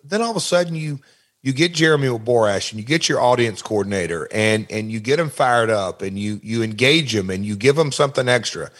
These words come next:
You do what you do. You promote to keep 'em engaged. I,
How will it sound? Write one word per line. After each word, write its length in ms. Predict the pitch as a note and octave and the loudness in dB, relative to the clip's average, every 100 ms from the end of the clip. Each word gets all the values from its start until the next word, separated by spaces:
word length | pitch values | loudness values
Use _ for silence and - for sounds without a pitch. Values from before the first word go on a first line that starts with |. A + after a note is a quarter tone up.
| - _ | -20 _
You 140 | - C#3 | -6 0
do 160 | D3 | 2
what 180 | G#3 D#3 | 2 2
you 80 | D3+ | 0
do. 160 | F3 G#3+ | 0 0
You 140 | A#2+ | -2
promote 540 | - C3 F#3+ - - | -2 0 2 0 -6
to 80 | - | -10
keep 200 | G#2 C#3+ | -6 -4
'em 120 | C3+ | -2
engaged. 600 | C3 A#2 E3 E3 D2 - - _ _ _ _ _ | -2 0 0 0 -6 -12 -16 _ _ _ _ _
I, 280 | A2+ C#3+ C#3+ | 0 2 0